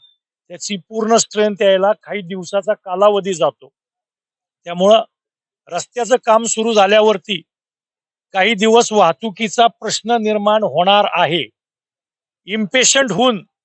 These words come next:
लगेच उद्या काम संपलं पाहिजे असं कृपा करून कुणीही समजू नये, कारण त्याला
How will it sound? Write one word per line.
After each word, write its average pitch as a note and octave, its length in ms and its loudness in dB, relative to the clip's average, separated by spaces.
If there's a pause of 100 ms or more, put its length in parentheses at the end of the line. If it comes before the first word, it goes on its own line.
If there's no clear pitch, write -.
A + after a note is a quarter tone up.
(280)
लगेच A3 360 2
उद्या G#3 300 2
काम B3 260 0
संपलं A3 420 -4
पाहिजे A3+ 300 0
असं A#3 380 2 (500)
कृपा G3+ 280 0
करून A3+ 400 2 (120)
कुणीही A3 480 -2
समजू G#3 540 -4
नये, F3 220 0 (520)
कारण G3+ 220 -2
त्याला G3+ 380 4